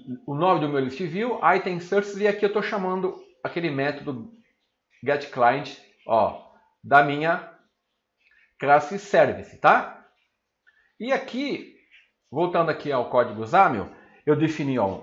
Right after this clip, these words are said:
um item template, um data template e um view cell, e aonde eu estou aqui empilhando três labels, o nome, o endereço e a cidade. Esse binding aqui eu já expliquei, né?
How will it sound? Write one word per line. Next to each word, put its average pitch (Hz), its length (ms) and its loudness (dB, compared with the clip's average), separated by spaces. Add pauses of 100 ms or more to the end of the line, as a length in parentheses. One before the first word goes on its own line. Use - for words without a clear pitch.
um 143 140 -2
item 127 220 -2
template, 196 520 0
um 190 60 -4
data 156 240 2
template 190 500 -4
e 233 120 -2
um 240 80 0
view 233 160 -4
cell, - 440 2 (460)
e 160 60 0
aonde 185 360 4
eu 185 80 2
estou 170 800 -4 (320)
aqui 147 260 -6
empilhando 185 840 -2 (320)
três 262 220 2
labels, 147 440 4 (540)
o 254 80 0
nome, 220 500 4 (220)
o 233 80 -4
endereço 156 680 2
e 131 80 -8
a 143 60 -4
cidade. - 500 -2 (380)
Esse 131 220 -8
binding 135 580 4
aqui 139 280 -6
eu 175 100 0
já 143 100 -2
expliquei, 180 580 -2
né? - 380 -8